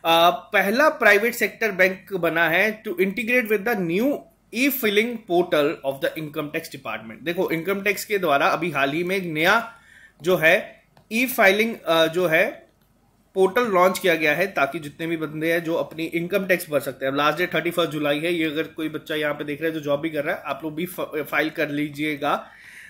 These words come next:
और ये काफ़ी इंपॉर्टेंट होती है, अगर इनकम उस, अ, आपकी स्लैब में नहीं भी आती तब भी फाइल कर लीजिएगा, अगर कम है तब भी। तो ये अच्छी चीज़ रहती है आईटीआर फाइल करना, आपका एक रिकॉर्ड रहता है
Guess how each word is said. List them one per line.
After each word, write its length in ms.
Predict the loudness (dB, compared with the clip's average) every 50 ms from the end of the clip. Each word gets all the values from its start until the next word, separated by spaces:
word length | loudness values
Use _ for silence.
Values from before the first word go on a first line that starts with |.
| -12 -4 0
और 140 | 0 2
ये 100 | 2 2
काफ़ी 300 | 2 4 4 4 4 2
इंपॉर्टेंट 400 | 0 4 8 8 8 8 6 4
होती 260 | 4 0 0 0 -2 0
है, 160 | 0 0 2
अगर 300 | 2 2 2 2 0 0 -4
इनकम 380 | -4 -2 0 0 0 0 -2 -6 -12 -20 _ _ -8 -6
उस, 340 | -6 -4 -6 -8 -8 -2
अ, 60 | 2 4 4 6 6 4 2 0 -2 -6 -2
आपकी 320 | -2 -2 -2 -2 -6 -6
स्लैब 260 | -2 2 2 2 2
में 120 | 2 0 -4
नहीं 200 | -2 -2 -2 0
भी 100 | 2 4
आती 200 | 2 2 2 0
तब 120 | -4 -4
भी 140 | -2 -2 -4
फाइल 200 | 0 0 0 0
कर 140 | 2 2 0
लीजिएगा, 460 | 2 0 -2 -2 -4 -4 0 0 0
अगर 180 | 0 0 -2 -4
कम 320 | -2 -2 -2 -2 -2 -2
है 160 | 0 0 -2
तब 140 | 0 -2 -4
भी। 220 | -4 -4 -8 -8 -8 -6 -2
तो 80 | -2
ये 60 | 0 0
अच्छी 340 | 2 0 0 0 -4 -4
चीज़ 220 | -2 -2 0 2 2
रहती 220 | 2 2 2 2
है 60 | 2
आईटीआर 440 | 2 2 2 0 0 2 2 2 2
फाइल 280 | 2 2 2 2 2 2
करना, 280 | 2 0 0 2 0
आपका 360 | -2 -2 -4 -6 -8 -4 -2 -2
एक 80 | -2
रिकॉर्ड 360 | -2 -4 -2 2 2 2 2
रहता 240 | 2 0 0 0 2
है 300 | 2 2 0 -2 -10 _